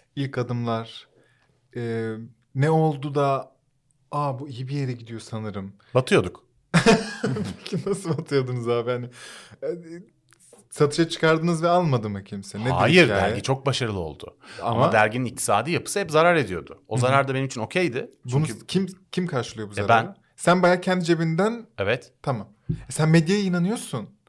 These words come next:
Speaker 2: Hayır, bu ekibe de inanıyorum. Bunun yapılması gerektiğini de düşünüyorum zaten. Ama o değer bir zarardı. Hani ya, o kadar zararı değer çünkü bir gün toparlayabiliriz zaten ve
Speaker 1: Tamam.
Speaker 2: çok iyi gidiyor falan ama bir noktada Türkiye'de tabii bir enflasyon iki bin on yedide Ağustos'ta hatırlayın dövizler patladı
Speaker 1: Hmm.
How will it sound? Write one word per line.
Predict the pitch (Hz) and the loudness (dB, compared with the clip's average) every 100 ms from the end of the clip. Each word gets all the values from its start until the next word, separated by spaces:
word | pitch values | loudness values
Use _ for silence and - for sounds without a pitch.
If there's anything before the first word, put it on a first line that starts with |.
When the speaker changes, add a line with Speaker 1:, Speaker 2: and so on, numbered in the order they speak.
| _ _ | _ _
Speaker 2:
Hayır, | - 101 92 | -8 -6 -6
bu | - | -10
ekibe | - 98 131 | -12 -8 -2
de | 175 | 0
inanıyorum. | 180 180 196 196 | 2 2 2 0
Bunun | 131 | 0
yapılması | 147 - 120 127 | 2 0 -2 -2
gerektiğini | 156 156 226 | -2 0 0
de | 185 | -2
düşünüyorum | - 202 156 | -2 -6 -6
zaten. | 156 147 - - | -6 -6 0 6
Ama | 262 254 | 10 12
o | 233 233 - - _ - | 10 8 -10 -20 _ -6
değer | 104 135 190 208 | 4 8 8 6
bir | 160 | 2
zarardı. | 120 98 87 82 90 | 0 2 0 -4 -6
Hani | 123 | -4
ya, | 120 113 | -2 -4
o | 90 147 | -8 0
kadar | 160 156 | 4 4
zararı | 147 147 147 147 147 | 6 6 6 4 4
değer | 143 147 147 | 4 4 2
çünkü | 139 131 135 | -4 -8 -8
bir | 139 | -6
gün | 143 | -6
toparlayabiliriz | 135 131 135 139 139 135 143 135 | -4 -2 0 0 -4 -4 -6 -2
zaten | 139 135 139 139 | -2 0 -2 -2
ve | |
Speaker 1:
Tamam. | 160 135 | 0 0
Speaker 2:
çok | 127 | -4
iyi | |
gidiyor | 131 180 | -4 0
falan | 196 | 0
ama | 113 - - 101 | 0 -6 -18 -2
bir | 147 | 4
noktada | 262 262 123 101 - - - - | 4 4 0 0 -6 -10 -20 -12
Türkiye'de | 113 147 160 151 147 | -10 -4 -2 -2 -2
tabii | 151 147 147 | -2 -2 0
bir | 147 147 - _ | -2 -6 -16 _
enflasyon | 113 120 139 131 - 151 151 - | -6 -2 0 0 0 -2 -2 -8
iki | 117 135 | -10 -4
bin | 143 | -2
on | 156 | 0
yedide | 147 127 131 131 | 0 0 -2 -2
Ağustos'ta | 120 120 135 - 127 | -4 -6 -8 -4 -4
hatırlayın | 123 131 135 131 104 | -4 -6 -6 -4 -4
dövizler | 107 107 107 110 | -4 0 2 2
patladı | 110 107 107 101 104 107 | 0 -4 -6 -4 -2 -2
Speaker 1:
Hmm. | 127 123 113 | -2 -2 -4